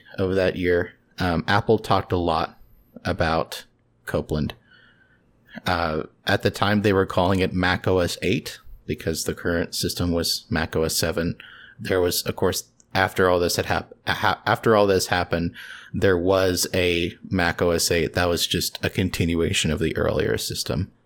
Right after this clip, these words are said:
So that's a little bit confusing if you go back and try to read some articles from this time, because they say Mac O S eight, and you're like, "Is, is this, is this the, the first Mac O S eight, or is this the other Mac O S eight?"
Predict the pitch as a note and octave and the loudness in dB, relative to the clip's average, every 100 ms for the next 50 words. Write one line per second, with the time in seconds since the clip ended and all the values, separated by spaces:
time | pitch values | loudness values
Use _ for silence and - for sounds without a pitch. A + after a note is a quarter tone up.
0 | _ _ - - D#2 D#2+ _ _ _ B2 | _ _ -8 -4 -2 -4 _ _ _ 2
1 | - C#3+ C3 A#2 A2+ - G2+ - F2+ E2 | 4 6 6 6 2 2 -2 2 0 2
2 | D#2+ D#2+ - F2 F2+ F2 D#2+ - E2 - | 0 -2 -2 -2 0 2 0 0 -2 0
3 | D#2+ E2+ D#2 F2+ D2+ - - - - - | 0 0 -2 -2 -4 -4 -10 -12 -14 -18
4 | - - - - - - - - _ - | -14 -14 -6 -2 0 -2 -6 -16 _ -20
5 | - G2+ E2+ - F2 - F2 E2 E2 - | -2 0 0 0 -2 0 -2 -2 -2 -2
6 | C#2+ D#2 E2 _ - E2 F2 D#2+ F2 - | -2 -2 -4 _ -6 -2 -2 -2 0 2
7 | A#2 A2+ G#2 G2+ G2+ F#2 - F2+ F2 F#2 | 4 6 4 4 2 2 2 0 2 2
8 | - A2 - - G#2 G#2 C#3 C#3+ - - | 2 0 -2 -4 -2 2 2 0 -4 -4
9 | - A2 A#2+ A#2+ G#2+ F2+ - F#2+ - C#3 | -2 0 0 -2 -2 -4 -2 -2 2 2
10 | F#3 D#3 D#3 - D3+ D3 D3 C#3 C#3 A#2 | 2 2 2 4 4 4 4 4 6 6
11 | G2+ F2+ G2+ - F2 F2 F#2 E2+ E2 D#2 | 6 4 2 0 2 4 4 4 2 -2
12 | - D2+ D2 - D#2 C2 - | -2 -2 -2 -2 -2 -4 -10